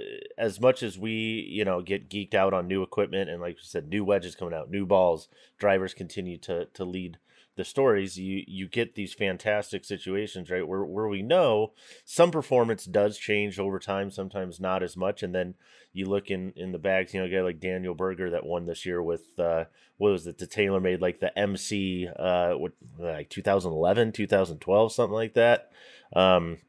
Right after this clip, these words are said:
you have players, particularly not on the P G A Tour, but when you look at, like, P G A Tour champions, or you look, uh, at some other tours where guys are, and gals are using drivers that are three, four, five cycles old, um,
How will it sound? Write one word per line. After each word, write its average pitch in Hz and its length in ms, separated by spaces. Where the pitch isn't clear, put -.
you 104 80
have 101 120
players, 104 340
particularly 104 540
not 107 300
on 95 120
the 80 40
P 120 220
G 98 180
A 85 40
Tour, 95 260
but 85 140
when 90 100
you 92 80
look 90 160
at, 90 60
like, 85 160
P 98 140
G 90 140
A 85 40
Tour 87 240
champions, 101 640
or 87 120
you 85 120
look, 87 260
uh, 90 200
at 87 180
some 92 160
other 123 180
tours 90 340
where 87 120
guys 90 260
are, 90 300
and 90 180
gals 90 240
are 87 60
using 87 320
drivers 87 380
that 90 100
are 85 80
three, 98 300
four, 87 300
five 92 560
cycles 95 680
old, 98 640
um, 90 540